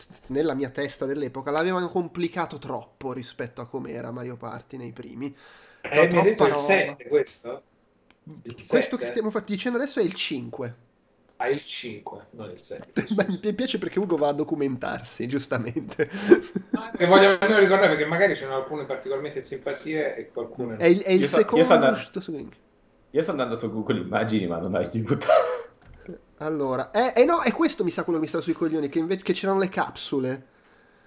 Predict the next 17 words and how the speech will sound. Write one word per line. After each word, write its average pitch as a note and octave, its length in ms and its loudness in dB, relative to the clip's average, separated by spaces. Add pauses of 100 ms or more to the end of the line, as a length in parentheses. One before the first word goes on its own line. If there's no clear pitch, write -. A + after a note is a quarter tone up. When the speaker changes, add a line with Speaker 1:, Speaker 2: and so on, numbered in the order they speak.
(160)
Speaker 1:
Eh, C#3+ 160 -6
il C#3 80 -4
robot E3 480 0
che E3+ 60 2
le D#3+ 80 2
vendeva, E3 960 0
eh, D3 60 -4 (300)
non D#3 140 -2
lo C3 80 -6
so, - 140 -14
boh. A#2 240 -12 (1600)
Vabbè, B2+ 280 0
comunque F#3 280 0
io F#3 100 6
voto D3+ 200 0
Dottor C#3 260 -2
Mario. A#2 440 -6